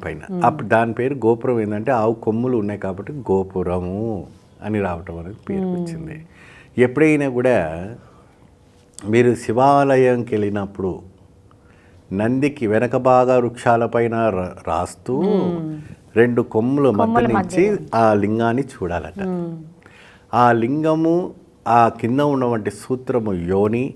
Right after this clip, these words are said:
Speaker 2: మ్మ్.
Speaker 1: యోనిలో ఉన్నవంటిది లింగము, పరమాత్మము అని ఒక అర్థం.
Speaker 2: మ్మ్. అందుకే కొమ్ముల్లోంచి చూడమంటారు.
Speaker 1: కొమ్ముల నుంచి
Speaker 2: మ్మ్.
Speaker 1: చూడాలి. ఆ చూసిన వారికి ఏమవుతుందంటే ఉమామహేశ్వరుల దర్శనం,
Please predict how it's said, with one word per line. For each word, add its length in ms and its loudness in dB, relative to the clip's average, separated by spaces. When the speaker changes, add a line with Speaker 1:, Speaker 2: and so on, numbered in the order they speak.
Speaker 2:
మ్మ్. 460 -4
Speaker 1:
యోనిలో 540 2
ఉన్నవంటిది 720 -4
లింగము, 560 -4
పరమాత్మము 800 -6
అని 200 -8
ఒక 220 -14
అర్థం. 440 -12
Speaker 2:
మ్మ్. 480 -8
అందుకే 360 0
కొమ్ముల్లోంచి 520 4
చూడమంటారు. 280 0
Speaker 1:
కొమ్ముల 300 4
నుంచి 340 -2
Speaker 2:
మ్మ్. 160 -6
Speaker 1:
చూడాలి. 460 -4
ఆ 120 4
చూసిన 300 -2
వారికి 400 0
ఏమవుతుందంటే 800 -4
ఉమామహేశ్వరుల 1160 -2
దర్శనం, 460 -10